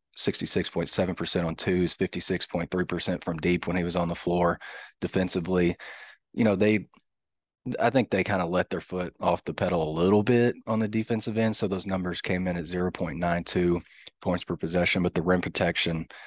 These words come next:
um, and the interior defense was really good. They held Georgia under thirty-two percent on two-point shots. Um,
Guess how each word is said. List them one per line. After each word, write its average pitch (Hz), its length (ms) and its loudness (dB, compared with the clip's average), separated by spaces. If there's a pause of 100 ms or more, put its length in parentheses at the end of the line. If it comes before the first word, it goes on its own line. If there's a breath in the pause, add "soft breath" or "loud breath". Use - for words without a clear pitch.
(160 loud breath)
um, 85 220 -2
and 85 100 0
the 85 60 2
interior 87 440 2
defense 85 380 0
was 85 160 -4
really 85 220 0
good. 85 160 0
They 87 80 0
held 85 280 -2
Georgia 85 380 -2
under 82 160 -4
thirty-two 85 460 -2
percent - 480 -4
on 80 160 -4
two-point 82 420 -4
shots. 85 420 0 (440 loud breath)
Um, 87 440 0